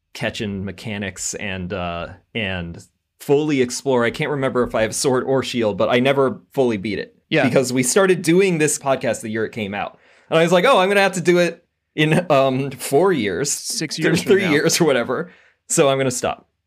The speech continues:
Speaker 2: David, thank you for joining us. Gringus, thank you for gracing us with your presence once again.
Speaker 1: Thank you, Gringus.
Speaker 2: Where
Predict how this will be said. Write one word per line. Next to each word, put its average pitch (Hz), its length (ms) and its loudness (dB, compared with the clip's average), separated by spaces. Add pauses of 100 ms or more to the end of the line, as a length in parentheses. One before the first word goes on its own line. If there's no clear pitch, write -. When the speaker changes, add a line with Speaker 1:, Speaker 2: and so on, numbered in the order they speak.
(120)
Speaker 2:
David, 233 460 4
thank 240 200 2
you 233 60 2
for 208 120 2
joining 185 400 4
us. 175 340 2
Gringus, 170 720 0
thank 160 200 -4
you 147 60 -4
for 143 420 0 (140)
gracing 135 320 -2
us 131 160 -4
with 143 120 -8
your 131 100 -4
presence 123 380 -6
once 131 180 -10
again. 117 480 -8
Speaker 1:
Thank 120 160 -2
you, 120 80 -2
Gringus. 110 560 -2
Speaker 2:
Where 180 640 0